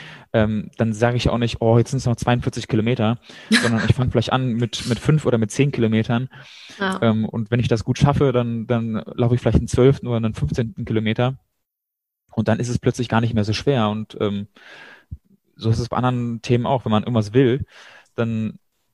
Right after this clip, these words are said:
Speaker 1: erstmal das, das, ähm, Ziel klar machen, was man sich ja, was man erreichen möchte und dann Teilziele setzen. Ob das jetzt, sag ich mal, die Veganisierung einer Pizza ist oder irgendwie veganes Junkfood. Also ich denke, vegan zu leben ist, ist genauso einfach wie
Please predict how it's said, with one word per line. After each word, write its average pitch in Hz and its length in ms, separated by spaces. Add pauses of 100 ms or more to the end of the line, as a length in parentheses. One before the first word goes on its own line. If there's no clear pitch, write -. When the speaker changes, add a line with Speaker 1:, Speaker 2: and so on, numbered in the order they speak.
Speaker 1:
erstmal 117 300
das, - 260
das, - 380
ähm, 104 320
Ziel - 220
klar 120 180
machen, 120 300
was 113 120
man 113 100
sich 110 100
ja, 113 160
was 107 280
man 107 100
erreichen 127 300
möchte 143 340 (580)
und 117 140
dann 113 140
Teilziele 110 520
setzen. - 800 (600)
Ob 123 80
das 110 140
jetzt, - 260
sag 110 220
ich - 60
mal, 110 380
die 113 80
Veganisierung 113 560
einer 107 160
Pizza - 340
ist - 380
oder 104 380 (720)
irgendwie 113 280
veganes 110 400
Junkfood. 123 680
Also 104 320 (880)
ich - 120
denke, 117 240
vegan 117 260
zu - 80
leben 117 220
ist, - 220
ist - 140
genauso 113 300
einfach 110 460
wie 107 440